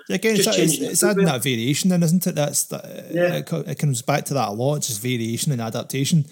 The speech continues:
Speaker 1: If you're doing the same
Speaker 2: Yeah.
Speaker 1: thing over and over again, uh, again, the classic quote, it's doing the same thing over and over again and expecting different results in it, definition of
Speaker 2: Aye.
Speaker 1: madness. If you're
Speaker 2: Yep.
Speaker 1: just,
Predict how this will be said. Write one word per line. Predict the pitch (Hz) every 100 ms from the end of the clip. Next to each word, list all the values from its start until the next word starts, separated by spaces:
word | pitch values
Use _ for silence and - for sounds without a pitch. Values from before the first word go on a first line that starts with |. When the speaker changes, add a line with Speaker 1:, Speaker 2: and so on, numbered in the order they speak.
| - - _
Speaker 1:
If | - 156
you're |
doing | 151 156
the | 147
same | - 139
Speaker 2:
Yeah. | 135
Speaker 1:
thing | 120 135 143 -
over | 131 120
and | 117
over | 123 135
again, | 143 139 131 -
uh, | - - -
again, | 110 120 123 120 -
the | 123
classic | - 120 - 135
quote, | - 135 147 - _ -
it's | - - _ 123
doing | 135 131
the |
same | 120 127
thing | 113 117
over | 113 110
and | 117
over | 117 131
again | 131
and | 117
expecting | 110 - 120 - 113
different | 123 - 127
results | 113 127 -
in | 139
it, | 139 -
definition | 120 - 110 -
of | 117
Speaker 2:
Aye. |
Speaker 1:
madness. | 127 135 - - - - - - - -
If | - 156
you're | 156
Speaker 2:
Yep. |
Speaker 1:
just, | 120 - -